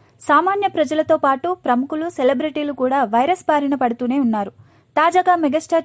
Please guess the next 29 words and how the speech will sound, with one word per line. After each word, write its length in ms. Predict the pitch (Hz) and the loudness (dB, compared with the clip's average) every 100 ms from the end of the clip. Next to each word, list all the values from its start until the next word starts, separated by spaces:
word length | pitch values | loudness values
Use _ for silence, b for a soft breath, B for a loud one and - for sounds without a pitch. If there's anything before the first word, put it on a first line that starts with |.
| 247 | 0
చిరంజీవికి 600 | 269 311 330 302 311 247 | -2 -2 -6 -6 -6 -2
కరోనా 340 | 226 277 349 | 0 2 2
వైరస్ 320 | 339 285 269 | 2 0 -2
సోకింది. 400 | - 220 220 190 - b b b - | -4 -4 -4 -8 -12 b b b -2
ఈ 100 | 359 | 0
విషయాన్ని 420 | 370 381 359 370 | 2 0 0 2
ఆయన 280 | 349 302 320 | 2 2 0
సోషల్ 380 | - 269 339 339 | -2 -2 -2 -4
మీడియా 280 | 311 302 | -2 0
ద్వారా 280 | 247 247 233 | 0 2 2
వెల్లడించారు. 640 | 294 277 254 240 233 208 - b b b b - | 0 0 0 0 0 -4 -8 b b b b 2
"ఆచార్య 440 | 349 381 381 392 | 2 2 2 2
షూటింగ్ 400 | - 330 339 330 | 0 -4 -2 -2
ప్రారంభించాలని 880 | 277 247 294 320 320 311 285 285 294 | 0 2 2 -2 0 0 0 0 -2
కరోనా 400 | - 233 294 320 | 0 0 2 -2
టెస్ట్ 320 | 294 302 - | -2 -6 -4
చేయించుకున్నానని, 760 | 240 247 - 254 247 247 254 359 b b b - | -2 -2 -2 -2 0 0 -2 -4 b b b -2
ఫలితాల్లో 440 | 339 359 349 339 349 | -2 2 0 2 2
పాజిటివ్గా 600 | 302 220 233 349 339 330 | 2 0 0 -4 0 0
తేలిందని" 520 | 320 277 277 254 311 | 0 -2 0 0 0
ఆయన 240 | 339 269 269 | 0 0 2
అన్నారు. 400 | 240 214 196 - b b b b 277 | 0 0 -4 -8 b b b b -2
ప్రస్తుతం 440 | 285 - 381 370 | -2 -2 -2 0
తనకు 420 | 349 302 294 311 | 0 -2 -2 -2
ఎలాంటి 400 | 208 220 302 359 | 2 2 2 -2
కరోనా 360 | 330 294 294 302 | 0 0 2 2
లక్షణాలు 540 | 233 - 320 302 294 | 0 -2 -2 -2 0
లేవని 380 | 240 220 302 339 | 0 0 -2 -2
తెలిపారు. 420 | 285 233 220 208 | -2 0 -2 -2